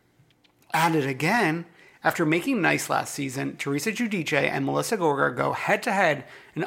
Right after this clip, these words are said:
Us Weekly's exclusive trailer for season nine of The Real Housewives of New Jersey." Uh, Melissa yells in the clip,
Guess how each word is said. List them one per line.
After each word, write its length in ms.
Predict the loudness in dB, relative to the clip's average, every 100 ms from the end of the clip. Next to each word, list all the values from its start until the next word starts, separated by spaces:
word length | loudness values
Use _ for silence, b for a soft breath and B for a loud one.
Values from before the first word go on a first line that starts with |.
| 0
Us 220 | 0 2
Weekly's 360 | -6 -2 0 2
exclusive 640 | 2 -2 -2 -2 -2 -2
trailer 380 | 0 2 0 -4
for 120 | -8
season 320 | -6 -6 -2
nine 220 | 0 0
of 80 | -2
The 80 | -4
Real 140 | -2
Housewives 340 | 0 -2 -4 -8
of 80 |
New 140 | -6 -6
Jersey." 500 | -6 -8 -10 -12 -14 _ _ _ _ _ _ _ -20 -20 _ b b b b b
Uh, 280 | -2 0 -2 -4
Melissa 480 | -4 0 0 0 0
yells 320 | 0 -2 -2
in 60 |
the 80 | -6
clip, 360 | -4 -4 -6